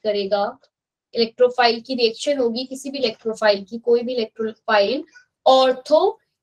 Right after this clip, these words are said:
या ortho and para position पे लगेगा। कहाँ पे लगेगा? ortho या पैरा पोजीशन पर लगेगा। अब, अ, question देखो इसका, आपके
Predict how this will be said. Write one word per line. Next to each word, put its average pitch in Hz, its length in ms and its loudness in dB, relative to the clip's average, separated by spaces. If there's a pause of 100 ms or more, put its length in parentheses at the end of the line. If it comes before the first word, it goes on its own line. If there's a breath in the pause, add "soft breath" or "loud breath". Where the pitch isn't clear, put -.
या 269 560 4
ortho 262 380 2
and 339 200 -2 (340)
para 302 420 6
position 254 420 -6
पे 233 60 -2
लगेगा। 196 320 -2
कहाँ 233 200 -2
पे 294 120 2
लगेगा? 294 280 2
ortho 277 400 0
या 302 180 2 (1200)
पैरा 262 380 0
पोजीशन 254 760 -6
पर 262 400 0 (340)
लगेगा। 220 580 -4
अब, - 360 -6
अ, 214 600 -2 (160)
question 269 300 -6
देखो 254 240 0
इसका, 254 260 -6
आपके 247 440 -8